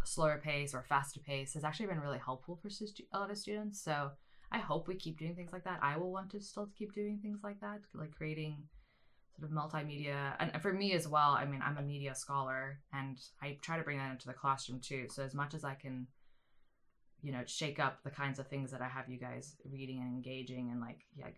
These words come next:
please, you, like, I want you to be playing games. I want you to be watching things. I want you to be trying or listening to podcasts.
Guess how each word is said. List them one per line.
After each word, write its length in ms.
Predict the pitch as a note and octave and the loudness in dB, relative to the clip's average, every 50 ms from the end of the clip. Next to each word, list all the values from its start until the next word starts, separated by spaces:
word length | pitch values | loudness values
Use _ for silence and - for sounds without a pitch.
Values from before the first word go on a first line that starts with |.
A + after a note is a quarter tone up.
| - - - - | -16 -20 -20 -8
please, 320 | - F#3+ F#3 D3+ A#2 - - | -4 -2 -2 -2 -4 -6 -6
you, 240 | - C#3+ - - G#2+ | -6 -4 -4 -2 0
like, 160 | - C#3+ - | 0 0 0
I 60 | B2+ C#3 | 0 2
want 280 | C#3 D#3 E3 E3+ - | 4 4 4 4 4
you 60 | F#3+ | 0
to 80 | D#3 C#3+ | -2 -2
be 220 | D3 D#3 C#3+ C#3+ | -2 -2 -4 -4
playing 380 | C#3 - D3 C#3 C3 C3+ C#3 C3+ | -2 -2 0 0 0 0 -2 -2
games. 440 | B2 C#3+ C#3+ C3+ C3 C3 B2+ B2 C3 | 0 0 0 0 0 -2 -2 -2 -2
I 60 | C#3 | -4
want 280 | C3+ C#3 C#3+ D3 C#3 - | -2 0 0 0 0 -2
you 80 | D#3 | -2
to 60 | C#3+ | -2
be 140 | C#3 C#3+ C3+ | -2 -2 0
watching 420 | C3+ C#3 C3+ C3+ - - C3+ C3+ C3 | 2 2 2 2 0 -4 -4 -4 -6
things. 480 | - B2 B2 A#2+ A#2 A#2 A#2+ A#2+ - C3+ | -6 -8 -6 -6 -4 -4 -6 -6 -6 -6
I 40 | |
want 260 | C3+ C#3 C#3+ C#3+ C#3 C#3+ | -2 0 0 0 0 0
you 80 | D3 | -4
to 80 | C#3+ C#3 | -4 -4
be 80 | C3+ | -4
trying 460 | B2+ - D#3 C#3+ C3 C3 C3 C3 C3 A#2+ | -4 -2 0 0 0 0 -2 -4 -6 -6
or 80 | - C#3 | -4 -2
listening 300 | C#3 C#3+ C#3+ - D3+ C#3 | -2 -2 0 -2 -4 -6
to 80 | C#3 C3 | -6 -4
podcasts. 720 | - C3+ C3 B2 - - B2+ B2+ B2 - - - - - | -4 -4 -4 -2 -2 -2 -2 -2 -2 -4 -10 -12 -14 -16